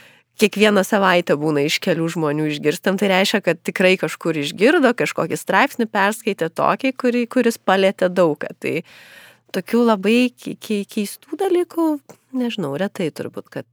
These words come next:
kad išgirstu. Kartais aš labai mėgstu išgirsti kažkokį klausimą, tokį kitonišką, ir neturėti atsakymo, tai tada tai, tai tas tiesiog verčia atsiversti literatūrą ir, ir paieškoti, kodėl, kodėl apskritai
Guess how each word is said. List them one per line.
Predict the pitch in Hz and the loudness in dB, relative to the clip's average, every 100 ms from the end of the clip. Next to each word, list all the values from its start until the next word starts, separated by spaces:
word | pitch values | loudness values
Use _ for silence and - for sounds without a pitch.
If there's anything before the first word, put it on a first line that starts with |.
| _ | _
kad | 139 - | -12 -12
išgirstu. | 139 - 139 - 285 339 226 | -14 -10 -10 -4 0 0 -2
Kartais | 233 220 220 - | -4 -2 -2 -2
aš | - | -4
labai | 214 202 214 208 202 - | -4 -4 -2 -4 -6 -8
mėgstu | 208 226 269 262 - | -2 2 2 0 -8
išgirsti | 131 131 120 - 135 | -8 -6 -8 -8 -10
kažkokį | 127 131 131 127 | -10 -8 -10 -6
klausimą, | 139 131 147 165 143 | -6 -4 -6 -8 -8
tokį | - 139 156 | -6 -6 -6
kitonišką, | 147 156 120 127 160 - 208 220 - - - _ - | -6 -4 -4 -2 -2 -4 -4 -6 -10 -20 -20 _ -14
ir | 143 147 165 165 175 | -8 -2 0 0 -2
neturėti | 180 - 156 175 208 | -4 -2 -2 0 -2
atsakymo, | - 123 135 - 214 226 240 247 - - - 185 180 - 226 | -6 -6 -6 -4 0 2 2 0 -6 -18 -14 -10 -8 -10 -10
tai | 185 - | -10 -8
tada | 170 151 | -8 -8
tai, | - 156 | -8 -10
tai | 156 | -10
tas | - 156 - | -10 -12 -10
tiesiog | 160 151 160 170 | -10 -8 -6 -6
verčia | 147 - 147 143 | -6 -8 -6 -6
atsiversti | 131 - 156 135 - 156 | -8 -8 -6 -6 -8 -10
literatūrą | 147 - 151 - 156 156 151 151 | -8 -8 -8 -8 -10 -6 -4 -2
ir, | 156 156 - | -4 -4 -4
ir | 170 160 - | -4 -6 -6
paieškoti, | 151 151 - 180 - 143 139 - - 151 - | -6 -6 -2 -2 -4 -8 -8 -8 -8 -12 -8
kodėl, | 160 143 151 156 _ _ | -6 -2 0 -2 _ _
kodėl | - 170 156 151 | -8 -2 0 -2
apskritai | - 156 185 | -4 -4 -4